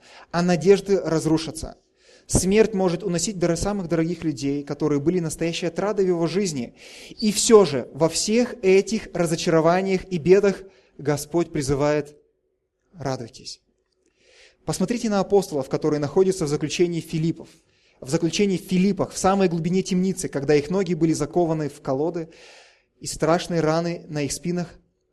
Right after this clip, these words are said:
отдавали жгучей болью и кровоточили.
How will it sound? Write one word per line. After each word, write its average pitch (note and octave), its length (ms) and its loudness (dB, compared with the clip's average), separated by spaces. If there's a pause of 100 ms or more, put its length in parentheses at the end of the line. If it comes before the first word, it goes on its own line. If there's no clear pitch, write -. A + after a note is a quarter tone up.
(120)
отдавали D3+ 520 2
жгучей D3+ 480 -6
болью D3 400 0
и C#3 40 -4
кровоточили. C#3 760 -8